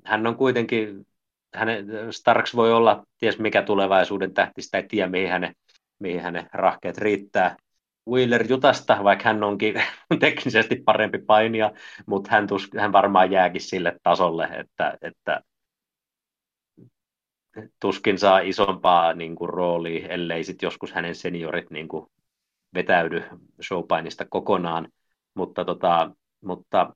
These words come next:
ihan kiva, että P P V:ssä tämmönen matsi. Tää matsi ei sinänsä ollut mitenkään maailman ihmeellisin, etenkin kun nyt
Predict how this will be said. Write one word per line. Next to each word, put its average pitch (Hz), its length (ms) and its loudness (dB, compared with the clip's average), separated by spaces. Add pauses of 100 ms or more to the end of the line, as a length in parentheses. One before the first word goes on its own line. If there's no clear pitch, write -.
ihan 120 220 -6
kiva, 123 220 4
että - 180 -2
P - 80 -6
P 90 240 0
V:ssä 82 400 -2
tämmönen 80 420 -4
matsi. 78 500 -10 (760)
Tää 110 180 6
matsi 113 340 2
ei 110 60 4
sinänsä 113 340 2
ollut 104 180 2
mitenkään 104 500 0
maailman 120 400 2
ihmeellisin, 110 640 0
etenkin 101 340 -6
kun 101 120 -6
nyt 101 140 -2